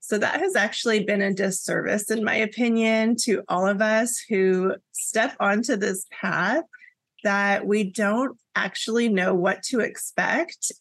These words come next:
And as I've shared in a previous episode, I think that what's happened is there have been so many overnight, incredible, phenomenal success stories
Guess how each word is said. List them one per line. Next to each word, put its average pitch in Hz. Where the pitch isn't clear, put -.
And 208
as 226
I've 381
shared 208
in 190
a 185
previous 190
episode, 185
I 190
think 330
that 269
what's 214
happened 202
is 220
there 233
have 233
been 208
so 247
many 202
overnight, 202
incredible, 220
phenomenal 196
success -
stories 196